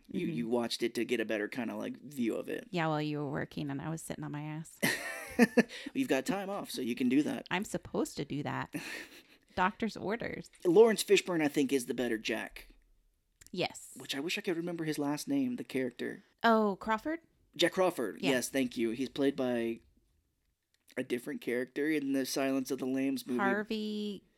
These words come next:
Speaker 1: Harvey
Speaker 2: Keitel?
Speaker 1: Keitel.
Speaker 2: Keitel.
Speaker 1: Yeah, he's played by Harvey Keitel in Red Dragon, and he's played by a different character in Silence of the Lambs. But I think they just gave him more to do in the show with Lawrence Fishburne.
Speaker 2: Mm.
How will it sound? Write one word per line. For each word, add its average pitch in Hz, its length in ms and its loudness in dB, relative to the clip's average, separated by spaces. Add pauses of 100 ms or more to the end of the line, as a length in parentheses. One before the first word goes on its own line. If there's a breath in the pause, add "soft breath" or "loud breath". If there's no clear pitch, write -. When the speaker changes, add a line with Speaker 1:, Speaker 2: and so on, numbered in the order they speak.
(120)
Speaker 1:
Harvey 156 200 4
Speaker 2:
Keitel? 127 540 0
Speaker 1:
Keitel. - 0 -
Speaker 2:
Keitel. - 360 -10 (320 soft breath)
Speaker 1:
Yeah, 113 220 0
he's 131 160 2
played 165 140 4
by 175 60 6
Harvey 156 220 4
Keitel 139 400 0
in 120 80 -2
Red 127 160 0
Dragon, 123 340 0
and 120 100 0
he's 117 120 -2
played 131 280 2
by 120 140 0
a 113 60 2
different 117 340 -2
character 113 500 0
in 110 520 -6 (420)
Silence 117 420 -2
of 113 60 -2
the 104 80 -8
Lambs. 110 640 -6 (680 soft breath)
But 123 260 0
I - 40 0
think 156 160 -2
they 147 120 4
just 127 180 -4
gave 135 180 4
him 131 140 0
more 123 180 2
to 113 80 -6
do 120 240 2
in 110 100 -2
the - 80 -4
show 110 540 -2
with 123 220 -4
Lawrence 113 280 -6
Fishburne. 120 540 -6 (200)
Speaker 2:
Mm. 156 320 -8